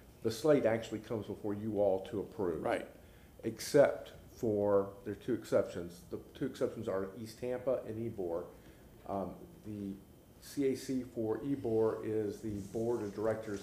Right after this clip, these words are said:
Speaker 1: of the Y C D C, and that's the confusion that, uh, uh, board member Carlson
Speaker 2: Newport
Speaker 1: was
Speaker 2: City
Speaker 1: talking
Speaker 2: Development
Speaker 1: about.
Speaker 2: Corporation.
Speaker 1: And then the, uh,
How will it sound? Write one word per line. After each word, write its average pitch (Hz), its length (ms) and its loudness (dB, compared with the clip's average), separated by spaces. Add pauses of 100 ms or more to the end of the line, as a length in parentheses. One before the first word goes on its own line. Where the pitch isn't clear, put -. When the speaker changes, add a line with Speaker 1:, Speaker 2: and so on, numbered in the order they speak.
Speaker 1:
of 98 80 -12
the 101 60 -2
Y 101 180 2
C 104 260 -6
D 104 80 -8
C, 104 220 -6
and 98 80 -4
that's 95 240 -6
the 98 100 -6 (600)
confusion 110 420 -6
that, - 280 -2
uh, 101 40 -2 (560)
uh, - 20 -8 (200)
board 113 180 -2
member 104 220 -2
Carlson 123 240 0
Speaker 2:
Newport 127 220 6
Speaker 1:
was - 80 0
Speaker 2:
City 131 100 6
Speaker 1:
talking 113 140 4
Speaker 2:
Development 113 420 6
Speaker 1:
about. 113 160 6
Speaker 2:
Corporation. - 360 -2
Speaker 1:
And 117 100 2
then 120 340 4 (160)
the, 110 520 -6
uh, 90 200 0